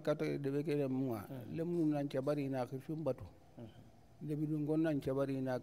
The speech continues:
Speaker 1: kanan kon batu.
Speaker 2: Mhm.
Speaker 1: Ngana kanan ken batu. Anda Allah ji kun nyanya.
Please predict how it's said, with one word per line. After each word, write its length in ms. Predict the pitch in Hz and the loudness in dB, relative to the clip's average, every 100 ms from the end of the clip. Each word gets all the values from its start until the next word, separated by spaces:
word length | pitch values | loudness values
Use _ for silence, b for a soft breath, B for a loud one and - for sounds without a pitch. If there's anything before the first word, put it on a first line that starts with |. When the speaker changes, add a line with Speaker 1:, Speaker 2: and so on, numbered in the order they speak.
| - | -2
Speaker 1:
kanan 320 | 123 120 123 | -2 -2 -2
kon 220 | 127 156 | -4 -4
batu. 260 | 139 123 - - - | -4 -4 -8 -14 -12
Speaker 2:
Mhm. 80 | 135 113 - - - 165 | -12 -12 -16 -20 -14 -4
Speaker 1:
Ngana 200 | 139 139 | 2 2
kanan 320 | - 143 131 127 | 2 2 2 -2
ken 180 | 127 | 0
batu. 220 | 123 120 87 85 - - - | 0 0 -2 -12 -16 -18 -8
Anda 260 | 127 131 | -2 0
Allah 220 | 131 127 123 | 0 -2 -4
ji 140 | 117 | -4
kun 140 | 117 123 | -4 -2
nyanya. 380 | 123 113 110 | 0 -2 -4